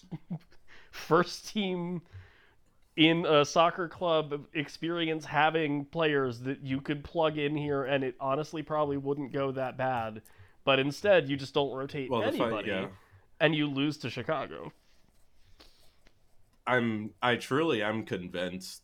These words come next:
Speaker 2: that Jesus Bueno does not exist now.
Speaker 1: Not a
Speaker 2: He's
Speaker 1: real
Speaker 2: just
Speaker 1: person.
Speaker 2: a figment of our imaginations that,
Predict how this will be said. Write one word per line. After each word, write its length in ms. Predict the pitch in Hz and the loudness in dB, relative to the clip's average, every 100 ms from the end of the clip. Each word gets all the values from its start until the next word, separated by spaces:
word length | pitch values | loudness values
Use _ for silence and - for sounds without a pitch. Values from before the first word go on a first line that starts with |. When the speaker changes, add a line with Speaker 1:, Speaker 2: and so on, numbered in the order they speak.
| _ 110 | _ -4
Speaker 2:
that 260 | 92 85 - | -4 -6 -8
Jesus 380 | 117 98 101 92 | -6 -6 -8 -10
Bueno 380 | - 92 92 85 | -8 -6 -6 -8
does 300 | 85 92 95 | -10 -10 -8
not 260 | 87 101 | -4 -4
exist 440 | 95 - 76 - 95 | -6 -10 -14 -14 -12
now. 280 | 73 - - | -12 -14 0
Speaker 1:
Not 200 | 151 160 | 6 6
a 20 | |
Speaker 2:
He's 60 | 160 | 6
Speaker 1:
real 120 | 135 | 4
Speaker 2:
just 280 | 131 110 - | 2 -4 -6
Speaker 1:
person. 200 | 92 101 | -10 -10
Speaker 2:
a 80 | 95 | -12
figment 460 | - 101 92 92 | -8 -8 -6 -6
of 140 | 87 87 | -6 -4
our 260 | 85 82 - | -4 -4 -8
imaginations 1080 | 104 92 92 95 92 92 92 85 98 95 - - - - - | -8 -4 -4 -4 -4 -4 -4 -8 -8 -12 -16 -20 -20 0 4
that, 280 | 87 87 | 4 4